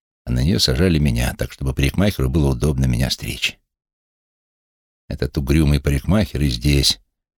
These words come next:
вдали от своих дружков-болтунов, продолжал молчать. А так как мне, как и ему, такая стрижка не доставляла никакого удовольствия, то вскоре я снова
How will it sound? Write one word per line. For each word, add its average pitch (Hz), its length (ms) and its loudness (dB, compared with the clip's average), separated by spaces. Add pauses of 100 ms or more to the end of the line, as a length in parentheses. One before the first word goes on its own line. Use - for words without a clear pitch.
(180)
вдали 69 340 2
от 65 100 0
своих 69 300 0
дружков-болтунов, 67 1000 0 (540)
продолжал 65 440 0
молчать. - 640 -2 (1080)
А 80 140 -2
так - 240 -2
как - 340 -4
мне, 85 360 4
как - 180 -4
и 80 60 4
ему, 73 360 2 (380)
такая 73 280 2
стрижка 76 400 0
не 71 80 2
доставляла 73 480 2
никакого 69 500 0
удовольствия, - 680 -2 (680)
то 139 80 -2
вскоре 190 340 2
я 143 60 4
снова 82 460 2